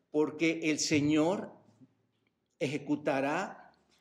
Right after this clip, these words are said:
eh, bueno, versículo veintiocho de, de, no, de Romanos nueve. "Porque el Señor ejecutará su sentencia sobre la tierra",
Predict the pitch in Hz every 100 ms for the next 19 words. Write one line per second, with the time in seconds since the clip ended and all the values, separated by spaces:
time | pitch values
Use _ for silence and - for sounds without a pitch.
0 | _ - 135 170 151 131 151 190 156 -
1 | 160 135 127 127 123 127 127 123 120 117
2 | 123 135 127 123 98 - _ _ _ _
3 | 151 143 160 160 156 185 180 156 151 151
4 | 160 143 156 175 - 156 147 135 135 196
5 | 208 - 139 135 135 156 131 131 127 127
6 | 180 202 165 143 139